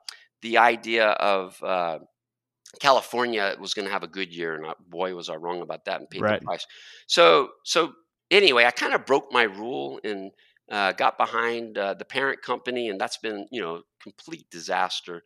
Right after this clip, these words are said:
Speaker 1: Uh, so I, I like to be very careful with new companies. So,
Speaker 2: Mm-hmm.
Speaker 1: but I, I'm just gonna say, without saying these are my favorite names, 'cause th-, they're not necessarily. A-, and I do feel like, uh, investors in bull markets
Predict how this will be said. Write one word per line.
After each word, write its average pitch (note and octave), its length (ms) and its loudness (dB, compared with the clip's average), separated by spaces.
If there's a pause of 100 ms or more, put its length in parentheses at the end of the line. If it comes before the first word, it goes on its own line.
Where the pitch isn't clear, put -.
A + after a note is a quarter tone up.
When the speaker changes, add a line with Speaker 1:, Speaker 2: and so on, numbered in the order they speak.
(400)
Speaker 1:
Uh, F#2 360 2 (440)
so C3 460 4 (100)
I, C#3 220 6
I C#3 80 6
like G3+ 280 2
to F#3+ 120 -4
be B2 240 -12 (120)
very C3 280 4
careful F2+ 720 -6
with F#2 220 -16
new G2 260 -12
companies. D#2+ 720 -14
So, A#2 320 0
Speaker 2:
Mm-hmm. C#3+ 180 -2 (220)
Speaker 1:
but D3+ 120 6
I, D#3+ 180 6
I'm F3 120 4
just G#3 200 -4
gonna F3+ 140 -2
say, D#3+ 180 -2
without G3+ 320 4
saying G3 260 0
these C#3 160 -6
are B2+ 60 -2
my A#2 120 -2
favorite A2 400 -4
names, F#2 280 -2
'cause F#2 180 -10
th-, G#2 180 -20
they're G#2 140 -8
not G2+ 280 -2
necessarily. D2+ 760 -14 (340)
A-, - 120 -6 (100)
and C#3 120 2
I C3+ 60 6
do F#3+ 180 -6
feel E3 400 -4
like, A#2+ 260 2 (220)
uh, F2+ 420 0 (720)
investors C#3+ 840 0 (500)
in C#3 160 -2
bull C#3+ 240 2
markets C3+ 720 -2